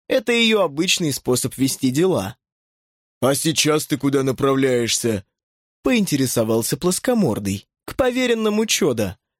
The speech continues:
Он настаивал, чтобы я заглянул к нему. Кажется, что-то связанное с завещанием старика". "Ладно, тогда до вечера".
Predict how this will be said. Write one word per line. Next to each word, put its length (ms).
Он 200
настаивал, 640
чтобы 320
я 120
заглянул 500
к 100
нему. 340
Кажется, 500
что-то 280
связанное 680
с 40
завещанием 680
старика". 600
"Ладно, 680
тогда 320
до 140
вечера". 680